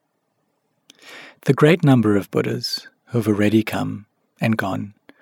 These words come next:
all expounded the Ovada Patimokkha, just as our Buddha did. And the next Buddha to arise in the world will proclaim the same teaching as well. It won't be any different. In essence, the teachings of the Buddha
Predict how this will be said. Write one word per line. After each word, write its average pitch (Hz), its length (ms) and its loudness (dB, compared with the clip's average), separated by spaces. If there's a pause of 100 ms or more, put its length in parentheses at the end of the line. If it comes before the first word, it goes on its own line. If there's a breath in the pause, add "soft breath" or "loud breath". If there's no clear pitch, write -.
(260 soft breath)
all 170 260 6
expounded 110 680 -2 (160)
the 104 160 -2
Ovada 95 340 -4
Patimokkha, 110 720 -8 (480)
just - 200 -2
as 160 120 0
our 117 180 -2
Buddha 123 240 -8
did. 160 300 -10 (1080 soft breath)
And 131 80 4
the 139 80 8
next 170 360 4
Buddha 101 220 0
to - 120 -2
arise 95 420 0
in 113 80 -4
the 101 80 -4
world 117 360 -8 (100)
will 139 120 -6
proclaim 107 600 0
the 104 140 -6
same 107 320 -2
teaching 123 600 -10
as 123 140 -6
well. 117 320 -6 (640 soft breath)
It 143 140 -2
won't 135 200 6
be 123 200 0
any 117 200 0
different. - 540 -10 (1080 loud breath)
In 147 140 4
essence, 127 640 0
the - 100 -4
teachings - 460 2
of 113 100 -10
the - 100 -10
Buddha - 360 -10